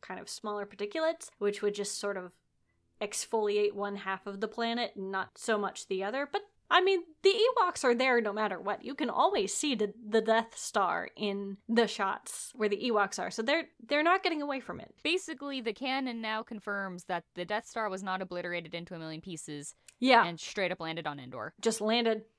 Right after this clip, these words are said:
Speaker 1: Just fell down.
Speaker 2: Now we gotta watch the movie and see if they address it.
Speaker 1: I know. I think probably not.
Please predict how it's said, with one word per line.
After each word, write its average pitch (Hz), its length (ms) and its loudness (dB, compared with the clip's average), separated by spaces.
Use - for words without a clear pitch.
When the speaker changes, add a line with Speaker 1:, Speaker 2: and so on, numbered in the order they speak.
Speaker 1:
Just 202 420 -2
fell 240 240 4
down. 190 400 -2
Speaker 2:
Now 190 140 0
we 262 80 0
gotta 202 140 0
watch 165 180 -6
the 196 60 -12
movie 202 200 -8
and 170 80 -12
see 180 80 -10
if 170 80 -12
they 160 120 -8
address 156 300 -8
it. - 120 -12
Speaker 1:
I 247 160 2
know. 254 500 -2
I 220 100 -6
think 285 220 -4
probably 262 320 -2
not. 220 280 -4